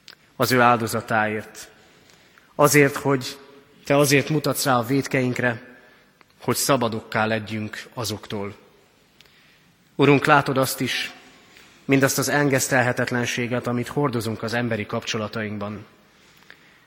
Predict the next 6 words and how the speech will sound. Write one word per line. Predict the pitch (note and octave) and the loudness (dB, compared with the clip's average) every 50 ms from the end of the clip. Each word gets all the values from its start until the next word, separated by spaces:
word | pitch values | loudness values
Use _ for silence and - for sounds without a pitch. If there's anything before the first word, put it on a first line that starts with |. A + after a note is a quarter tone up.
| _ _ _ _ _ _ _ | _ _ _ _ _ _ _
hogy | - C3+ B2+ | 0 4 6
nem | D3 C#3+ B2 | 6 6 6
tudunk | - B2 A#2+ A#2 G#2+ | 4 2 0 0 0
odalépni | B2 B2 A#2 A#2+ A2+ A2 G#2+ - A#2 A2+ | 0 0 2 2 2 0 -2 -2 -2 -2
a | G#2+ | 0
másikhoz, | G#2+ A2 A2 G#2 - - G#2+ - - - G#2+ G2+ - - - | 2 2 2 2 0 -2 -4 -6 -10 -10 -10 -8 -8 -8 -8